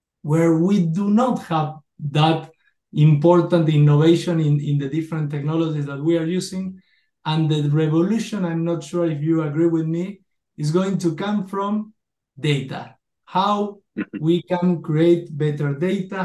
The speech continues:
Speaker 1: how we can exploit it, how we can process it, standardize it, and help us take, take better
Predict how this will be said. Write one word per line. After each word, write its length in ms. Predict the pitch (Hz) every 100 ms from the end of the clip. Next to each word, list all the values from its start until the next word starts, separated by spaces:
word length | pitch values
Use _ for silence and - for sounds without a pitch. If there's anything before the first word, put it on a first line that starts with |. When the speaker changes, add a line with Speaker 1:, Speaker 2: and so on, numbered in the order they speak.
| -
Speaker 1:
how 140 | 160
we 140 | 156 143
can 220 | 151 151
exploit 600 | 143 - - 190 202 202
it, 260 | 202 190 - _
how 220 | 160 156 151
we 100 | 143
can 280 | 156 147
process 600 | 143 135 - 196 196 190 185
it, 180 | 170
standardize 880 | - - 175 180 170 170 175 170 -
it, 160 | 180 175 - _ _
and 220 | 151 147 143
help 340 | 196 196 196
us 240 | 185 -
take, 260 | - 170 151 147 - -
take 260 | 160 147
better 300 | 147 156 165